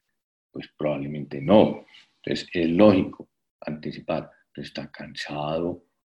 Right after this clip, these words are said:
eh, tuvo un conflicto, tiene estrés. Entonces, si se anticipa eso, cuando se vean o cuando ella le toque la puerta del cuarto donde tiene instalada la oficina,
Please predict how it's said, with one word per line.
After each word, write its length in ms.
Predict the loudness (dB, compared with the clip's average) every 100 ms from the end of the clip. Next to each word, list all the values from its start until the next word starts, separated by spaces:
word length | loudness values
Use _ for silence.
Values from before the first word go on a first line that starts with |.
| _ _ -12
eh, 220 | -10 0
tuvo 200 | 6 6
un 100 | 4
conflicto, 840 | -6 -14 -8 -4 -4 -4 -4 -4
tiene 280 | -6 -8 -8
estrés. 680 | -10 -2 2 4 2 0 -14 _ _ _ _
Entonces, 760 | -8 -2 0 2 4 4 2 -8 _ _ _ _ _ _ _ -20
si 260 | -10 2 4
se 120 | 6
anticipa 680 | 4 4 0 0 2 6 8
eso, 640 | 8 6 8 8 8 4 -8 -18 _ _ _ _
cuando 420 | 2 6 6 6
se 200 | 4 4
vean 460 | 8 8 8 6 4
o 100 | -4
cuando 300 | -2 0 2
ella 320 | 4 4 4 0 -12 -14 -8
le 100 | -8
toque 380 | -2 -2 0 2
la 240 | 0 0
puerta 380 | 2 2 6 6
del 160 | 6
cuarto 380 | 8 6 6 2
donde 220 | -2 -2
tiene 220 | -4 -2 -2
instalada 420 | 2 4 6 6
la 120 | 4
oficina, 640 | 4 2 6 6 6 2